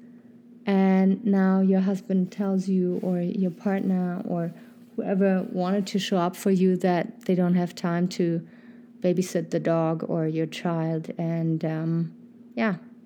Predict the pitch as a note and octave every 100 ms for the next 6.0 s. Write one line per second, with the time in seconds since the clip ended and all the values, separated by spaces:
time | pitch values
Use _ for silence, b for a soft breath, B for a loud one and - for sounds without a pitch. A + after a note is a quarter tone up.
0 | - - - F3+ F3 E3 F3+ F3+ E3 F#3
1 | F3 F3+ F#3+ F#3+ B B B - - A#3+
2 | A3+ A#3 G#3 F#3+ G#3 F3+ E3+ - D#3 -
3 | - - - - - - - - - -
4 | B B B B B B B B B B
5 | B B B G3 F3 G#3 G#3+ G#3 G3+ G3